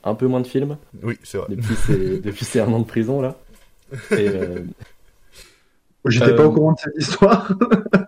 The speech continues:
Speaker 1: bah,
Speaker 3: mais
Speaker 1: bah,
Speaker 3: quoi ?
Speaker 1: en vrai, c'était passionnant. En fait, il a été, euh, je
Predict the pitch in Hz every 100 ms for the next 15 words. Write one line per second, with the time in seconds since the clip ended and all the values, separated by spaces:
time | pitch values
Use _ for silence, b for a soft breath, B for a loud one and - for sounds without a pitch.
0 | - 180 175 - - 110 170 - 101 -
1 | _ - 131 127 139 147 160 110 165 165
2 | 131 107 101 98 113 104 95 -